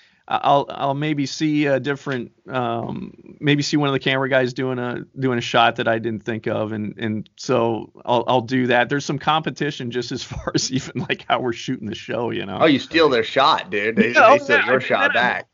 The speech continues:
Speaker 1: I've watched the shows back and I'm like, "That's a really
Speaker 2: <laughs>
Speaker 1: cool thing to do, man. I should try that next time," you know, like,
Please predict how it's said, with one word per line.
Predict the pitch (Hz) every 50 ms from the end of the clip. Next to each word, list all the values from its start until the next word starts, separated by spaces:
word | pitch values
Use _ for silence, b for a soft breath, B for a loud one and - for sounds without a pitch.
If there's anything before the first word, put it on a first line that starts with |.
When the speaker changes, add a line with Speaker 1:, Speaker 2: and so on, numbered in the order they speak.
| _ _ - -
Speaker 1:
I've | 226 226 214 226
watched | 226 233 240 - - -
the | 180 160
shows | - - 180 175 208 226 226 -
back | - 160 147 143 147 147 -
and | 165
I'm | 156 151
like, | 160 160 151 151
"That's | - 196 - - -
a | 202
really | 180 160 160 165 160 165 160 - 415
Speaker 2:
<laughs> | -
Speaker 1:
cool | - 151 143 -
thing | - 185 196 196
to | 170 123
do, | - 107 110 98 98
man. | 98 90 92 110 127 135
I | 135 143
should | 143 - 147 117
try | - - 156 165 175 175
that | 147 113 92
next | 113 104 98 -
time," | - 117 104 92 95 - - -
you | 147 135 127
know, | 117 117 123 139 139
like, | 123 120 117 120 -